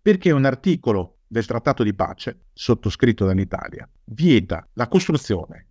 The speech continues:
l'acquisto e la sostituzione delle navi da battaglia. Navi da battaglia che, tra l'altro, ricordiamo, l'Italia alla fine ne schiera sette durante la guerra, ne perde due, Roma,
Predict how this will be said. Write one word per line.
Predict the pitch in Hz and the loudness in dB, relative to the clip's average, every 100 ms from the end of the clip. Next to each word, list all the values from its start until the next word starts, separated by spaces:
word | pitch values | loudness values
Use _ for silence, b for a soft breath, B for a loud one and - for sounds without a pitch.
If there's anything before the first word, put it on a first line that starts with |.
| _ | _
l'acquisto | 117 185 - 117 - - - _ | 0 0 0 -6 -6 -16 -20 _
e | 131 | -2
la | 131 147 | 0 0
sostituzione | - 208 196 180 104 - 98 92 120 _ | 0 -2 -2 -4 -6 -4 -4 -4 -8 _
delle | 127 143 | -2 0
navi | 139 143 147 | 2 0 0
da | 139 | 0
battaglia. | 135 - - - - - _ | -2 -6 -10 -12 -20 -20 _
Navi | 180 156 | 0 2
da | 139 | 2
battaglia | 127 196 131 | 2 2 2
che, | 107 | 0
tra | 98 | -2
l'altro, | 107 139 110 92 _ | 0 0 -2 -6 _
ricordiamo, | 113 107 107 131 117 | -8 -4 0 2 2
l'Italia | 101 127 139 123 | 0 2 2 4
alla | 107 101 | 2 -2
fine | - 131 | -4 -4
ne | 101 | -4
schiera | 92 - 113 95 | -6 -2 0 0
sette | - 143 143 | -2 0 0
durante | 113 107 95 | 0 0 0
la | 98 | -2
guerra, | 95 113 131 147 | 0 0 0 -2
ne | 120 | -2
perde | - 113 92 104 | -2 -2 0 -4
due, | 101 90 117 185 _ _ | -4 -4 -4 -6 _ _
Roma, | 101 113 107 123 139 | -4 -2 2 2 2